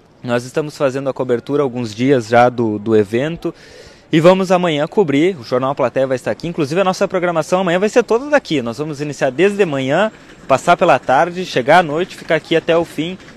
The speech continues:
fazendo a transmissão, fazendo a cobertura, conversando com as pessoas e transmitindo o show. Então pode, podem contar, Lucy.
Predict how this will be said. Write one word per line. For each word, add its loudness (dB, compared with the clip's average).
fazendo 2
a 2
transmissão, -2
fazendo -2
a -2
cobertura, -2
conversando -4
com 0
as -8
pessoas -4
e -8
transmitindo -4
o -8
show. -4
Então -4
pode, 0
podem 4
contar, 4
Lucy. 0